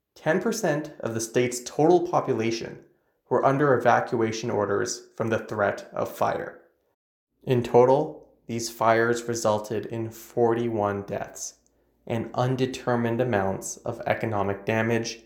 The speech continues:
and human health impact. One big factor in these historic wildfire seasons is climate change.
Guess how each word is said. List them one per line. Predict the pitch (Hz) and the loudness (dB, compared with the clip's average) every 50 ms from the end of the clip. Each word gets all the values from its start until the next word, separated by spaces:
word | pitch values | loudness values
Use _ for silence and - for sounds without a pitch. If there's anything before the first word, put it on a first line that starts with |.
| _ _ _ _ _ _ - | _ _ _ _ _ _ -6
and | - 113 110 | -4 -4 -4
human | - - 120 113 107 110 104 | -4 -2 0 0 2 0 0
health | 101 - - 104 - - - - - - | -2 0 0 0 0 -2 -4 -10 -10 -6
impact. | 98 101 - - - - - - - - _ _ _ _ _ _ _ _ _ _ _ _ _ _ _ _ _ _ _ _ _ _ - | -6 -6 -6 -8 -12 -14 -14 -16 -20 -20 _ _ _ _ _ _ _ _ _ _ _ _ _ _ _ _ _ _ _ _ _ _ 0
One | 123 120 123 151 170 | 2 4 4 4 2
big | 170 156 151 151 - | 2 2 0 0 2
factor | - 120 107 104 - - 117 113 107 107 - - - - - | 2 2 2 2 0 -2 -4 -4 -4 -4 -6 -12 -16 -16 -12
in | - 117 113 113 | -8 -6 -4 -2
these | 110 110 110 110 - | -2 -2 -2 -2 -2
historic | - 110 - - - - - 120 120 113 107 107 - - - - - | -4 -4 -4 -6 -4 2 4 6 6 6 6 2 -2 -6 -12 -16 -10
wildfire | - 107 110 107 107 107 - - 110 104 101 101 101 | -4 -2 0 0 0 -2 -2 -2 -2 0 0 -2 -4
seasons | - - 113 113 113 113 110 107 107 110 110 - - _ _ _ _ _ _ - | -6 -6 -6 -4 -4 -4 -4 -6 -6 -8 -12 -14 -18 _ _ _ _ _ _ -12
is | - 110 - | -10 -10 -10
climate | - - - 107 107 104 98 - - | -10 -6 -4 -2 -2 -2 -4 -6 -8
change. | - - - - - - - - - | -10 -12 -14 -14 -14 -18 -20 -20 -20